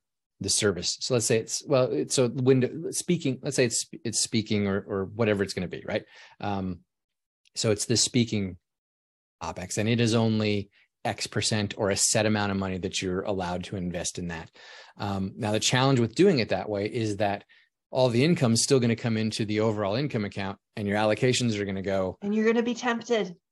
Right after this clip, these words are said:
Speaker 1: Yeah.
Speaker 2: <laughs>
Speaker 1: Well, you're gonna be tempted and you're gonna have suddenly an extra, let's say it's an extra ten thousand dollars a month that you're getting just from going and doing some, you know, some service stuff. Well, that goes into your income account. If you don't change the way you do your allocations,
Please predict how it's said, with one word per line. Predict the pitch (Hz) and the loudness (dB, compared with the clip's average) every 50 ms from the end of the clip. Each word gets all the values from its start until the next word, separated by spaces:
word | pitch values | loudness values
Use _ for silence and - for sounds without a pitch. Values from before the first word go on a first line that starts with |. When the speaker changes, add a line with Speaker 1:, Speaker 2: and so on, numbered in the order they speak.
| _ - - 233 - - | _ -14 -14 -12 -4 2
Speaker 1:
Yeah. | 135 127 98 - - - | 2 2 2 2 0 -2
Speaker 2:
<laughs> | 349 349 - | -2 0 4
Speaker 1:
Well, | 170 175 170 | 4 6 6
you're | 165 165 | 8 6
gonna | 170 165 | 6 6
be | 160 160 | 6 6
tempted | 185 180 165 160 156 | 4 4 2 2 2
and | 156 151 151 147 135 - - | 4 4 4 4 4 2 -4
you're | 131 120 139 127 | 0 2 4 4
gonna | 147 147 131 | 4 2 2
have | 113 156 160 151 127 | 2 0 0 0 0
suddenly | - - 175 135 156 143 131 123 | 0 0 0 0 0 0 -2 -2
an | 120 120 | -2 -4
extra, | 123 127 - - 139 131 | -6 -8 -8 -8 -6 -6
let's | 175 180 - | -4 -2 0
say | 196 170 | 0 0
it's | 156 - | 0 0
an | 147 | -2
extra | 143 131 - 139 120 | -2 -2 -4 -6 -6
ten | - 143 135 131 | -2 -2 0 2
thousand | 131 123 120 117 113 | 2 2 2 2 2
dollars | 110 107 98 98 92 90 | 2 0 0 0 -2 -2
a | 107 | -2
month | 131 175 190 165 - | 0 0 0 0 -2
that | 120 - - | -4 -4 -4
you're | 107 | -4
getting | 98 110 107 104 104 104 95 | -2 0 0 0 0 0 0
just | 107 110 101 - | -2 -2 -2 -2
from | - 110 104 | -4 -4 -2
going | 98 104 104 101 104 101 | 0 0 0 0 0 -2
and | 98 95 | -2 -2
doing | 101 101 98 98 95 | 0 0 0 0 -2
some, | - - 98 92 92 - _ - - - - - _ - - | -2 -4 -4 -6 -6 -10 _ -20 -20 -20 -20 -20 _ -10 -6
you | 107 | -4
know, | 104 | -4
some | - 107 107 | -2 -2 0
service | - 185 202 175 123 - | 4 4 4 4 2 0
stuff. | - 107 104 - - - - - - - | 0 0 -2 -2 -8 -20 -20 -20 -16 -4
Well, | - 117 117 | -2 0 2
that | 143 175 180 | 2 2 2
goes | 175 165 135 | 2 2 2
into | 143 131 | 2 2
your | 120 139 | 4 4
income | 185 196 - 127 110 | 2 2 0 -2 -2
account. | 101 - 110 104 110 110 _ _ _ _ _ _ _ _ _ _ _ - | -2 -4 -6 -6 -6 -8 _ _ _ _ _ _ _ _ _ _ _ 0
If | 135 117 117 - | 0 0 2 2
you | 127 120 | 0 2
don't | 110 139 135 165 - - | 4 4 4 4 2 2
change | - - - 160 165 165 156 - | 0 2 2 2 2 2 2 0
the | 156 | 2
way | 143 143 143 | 2 4 2
you | 135 | 2
do | 120 120 | 0 0
your | 120 110 | -2 0
allocations, | 104 107 104 107 - - 185 214 - - 113 101 95 107 - - - | 0 0 -2 -4 -2 0 0 0 0 0 -4 -4 -6 -6 -8 -10 -12